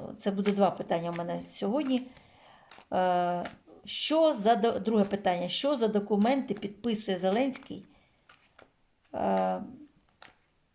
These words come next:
вже з рядом країн підписав договори, гарантії безпеки, а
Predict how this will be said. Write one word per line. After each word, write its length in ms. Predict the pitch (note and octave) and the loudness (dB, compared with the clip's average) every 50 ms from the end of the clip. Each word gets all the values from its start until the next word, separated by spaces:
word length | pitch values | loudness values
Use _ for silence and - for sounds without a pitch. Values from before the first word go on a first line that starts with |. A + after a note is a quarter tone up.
| _ _ _ _ _ _ _ _ _ _ _ _ _ _ _ _ _ _ _ _ _ _ _ - - - - | _ _ _ _ _ _ _ _ _ _ _ _ _ _ _ _ _ _ _ _ _ _ _ -20 -20 -18 -12
вже 260 | F3+ F3 F3 G#3+ A#3+ | -8 0 2 4 4
з 80 | A3+ G3 | 6 6
рядом 440 | A3 A#3 B3 B3+ A#3 B3 A3+ G#3+ G#3+ | 8 8 8 8 6 4 2 2 0
країн 400 | G#3 G#3+ A3 A3 G#3+ A3 A3 G3+ | 2 2 2 4 4 4 4 2
підписав 720 | G#3 - - - - G#3 G#3 - - D4+ D#4+ D#4 D4 - - | 2 -2 -6 -4 -2 -2 0 2 4 4 4 4 2 -2 -2
договори, 760 | G#3+ G3 G#3+ G3+ G#3 A3+ G#3+ G#3 G3+ G3 F#3+ F3+ F3 E3+ F3 - - - _ _ _ _ _ _ _ - | 2 4 4 6 6 4 4 4 6 6 6 6 4 0 -4 -6 -12 -20 _ _ _ _ _ _ _ -4
гарантії 1160 | F3+ F#3 G#3 G#3+ A#3 B3 C#4 D4 D4 - - - - _ _ _ _ _ - A#3+ B3 A#3+ A#3 A3+ | 0 4 4 6 6 6 4 4 0 -4 -8 -14 -20 _ _ _ _ _ -4 -2 0 2 2 2
безпеки, 800 | G3+ A#3+ A3+ A3+ - - A3+ G#3+ G3 F#3 - - - F3 G3 - - _ _ - - - - _ _ _ | 4 2 2 2 0 0 2 4 4 4 2 -4 -10 -10 -10 -12 -18 _ _ -20 -20 -20 -20 _ _ _
а 340 | - G#3+ G#3+ A3 A3 G#3 G#3 | 0 2 4 4 4 2 2